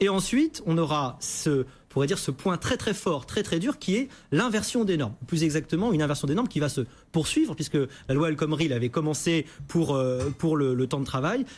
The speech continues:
Et là, cette inversion des normes qui fait que les accords d'entreprise vont, euh, euh, être, euh, euh, privilégiés sur les accords de, de branche, voire priorité sur les, primés sur les accords de branche,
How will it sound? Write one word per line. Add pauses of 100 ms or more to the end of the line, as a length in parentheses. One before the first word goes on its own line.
(120)
Et
là,
cette
inversion
des
normes
qui
fait
que
les
accords
d'entreprise
vont, (320)
euh,
euh,
être,
euh,
euh, (680)
privilégiés
sur
les
accords
de,
de
branche,
voire
priorité
sur
les, (340)
primés
sur
les
accords
de
branche,